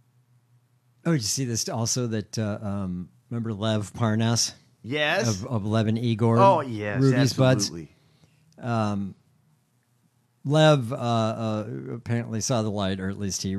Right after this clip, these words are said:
Speaker 1: he realized he was fucked if he stayed in, in Trump world.
Speaker 2: Yes.
Speaker 1: And now he's decidedly anti-Trump and has, has turned, uh, witness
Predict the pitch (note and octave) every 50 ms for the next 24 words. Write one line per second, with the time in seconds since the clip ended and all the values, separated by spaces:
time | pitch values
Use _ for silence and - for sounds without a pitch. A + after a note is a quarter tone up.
0 | F#2+ - - G2+ G2+ F#2+ G2+ G2+ F#2+ F#2+ F#2+ F#2 - - F#2 E2 F#2+ - - -
1 | G2+ F2+ - - F#2+ - G#2+ F#2+ - - A#2 G#2 G#2 G2 G#2 F#2 F#2 G2 A2+ -
2 | _ - A#2+ G#2 F#2+ - - A2+ G#2 G2 - - A2+ F#2+ F#2+ F#2+ F2+ F2+ _ _
3 | _ - G#2 G#2+ G2+ F2+ F2 F2 F2+ - - - A2 A2 G#2+ G#2 G2+ G2+ G2 F#2
4 | F2 - _ _ _ _ - - - C3 A#2 A2 G2 F#2+ F#2 E2+ F2+ G2 G2 -
5 | - F2 - - - D2+ E2 - - E2+ D#2 D#2 D#2+ - _ _ _ _ - F#2
6 | F2 - - - _ - F#2 F#2 F2 - - - - G2+ F#2+ G2 G2 F2+ F#2 F2+
7 | F2 E2+ E2 D#2+ D2 C#2 - G2+ G#2 A2 - G2+ F#2 F2 -